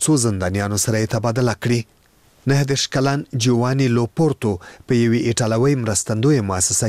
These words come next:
کې کار کاوه او د دوه زره دولسم کال په جنوري میاشت کې په پاکستان کې لا درکه شو. ولسمشر باراک اوباما وویل چې د دې کسانو د مړینې ټول مسؤلیت دی مني او زیاته یې کړه، غواړي چې خلکو ته د تروریزم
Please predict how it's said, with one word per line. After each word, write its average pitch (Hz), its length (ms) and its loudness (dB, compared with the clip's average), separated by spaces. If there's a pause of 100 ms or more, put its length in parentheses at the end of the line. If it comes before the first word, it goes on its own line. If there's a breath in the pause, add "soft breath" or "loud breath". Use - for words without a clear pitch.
کې 123 160 0
کار 135 240 0
کاوه 107 220 0 (380 loud breath)
او 120 140 2
د 120 140 0
دوه 127 160 2
زره 123 240 0
دولسم 117 480 0
کال 117 120 0 (120)
په 110 160 0
جنوري 113 400 2
میاشت 101 260 -2
کې 95 220 -2
په 90 140 -6
پاکستان 101 460 -2
کې 104 220 0
لا 104 140 0
درکه 120 380 -2
شو. 123 100 0 (440 loud breath)
ولسمشر 131 560 0
باراک 117 300 -2
اوباما 110 380 -2
وویل 143 280 0
چې 147 140 0 (340 loud breath)
د - 20 -2 (100)
دې 147 60 0 (100)
کسانو 127 360 0
د 107 160 -2
مړینې 120 400 -2
ټول 160 180 2 (120)
مسؤلیت 120 520 0
دی 143 200 0
مني 101 200 -2 (300 loud breath)
او 123 100 0 (120)
زیاته 156 280 0
یې 87 140 -2
کړه، 98 140 -4 (420 loud breath)
غواړي 151 280 2
چې 135 80 -2 (120)
خلکو 131 320 -2
ته 123 180 -2
د 104 160 -4
تروریزم 117 480 0